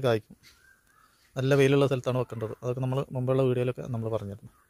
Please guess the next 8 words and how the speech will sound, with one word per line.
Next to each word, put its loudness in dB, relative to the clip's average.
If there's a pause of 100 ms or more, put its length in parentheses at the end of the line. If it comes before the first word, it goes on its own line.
(1120)
നല്ല 0
വെയിലുള്ളിടത്ത് 2
വെച്ചാൽ 0 (1500)
സാധാരണ 6
നമ്മൾ 2 (260)
ചെയ്യുന്ന 2
പോലെയൊക്കെ 2 (680)
ചാണകപ്പൊടി 2